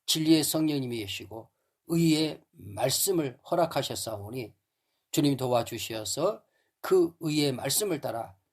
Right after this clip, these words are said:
성령의 인도하심으로 살아갈 수 있도록 복을 내려 주시옵소서. 무엇보다도 우리의 가정에서 우리 자녀들을 하나님의 진리의 말씀으로 근실히 징계하며 바르고 반듯하게 잘 가르쳐 양육하는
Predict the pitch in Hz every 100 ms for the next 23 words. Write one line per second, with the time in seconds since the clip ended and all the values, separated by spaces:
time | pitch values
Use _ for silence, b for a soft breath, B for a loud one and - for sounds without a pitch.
0 | - - 147 135 127 120 117 165 170 147
1 | 143 131 135 180 185 - 131 117 107 104
2 | - 98 120 120 - - 160 160 147 160
3 | 165 175 165 156 117 104 101 113 107 _
4 | _ _ _ - 160 185 185 156 123 123
5 | 113 _ _ _ - 123 120 98 131 143
6 | 123 113 120 170 208 _ _ _ _ -
7 | 175 190 - 151 139 113 117 104 _ _
8 | _ _ _ - 147 131 131 123 - 120
9 | 117 120 110 110 107 - 104 123 180 208
10 | _ _ _ - _ - 180 170 180 175
11 | 139 135 113 110 98 113 170 214 _ _
12 | _ _ - 123 127 117 - 127 131 120
13 | 113 151 214 - _ _ - - 196 196
14 | 165 156 165 139 135 156 180 - 117 101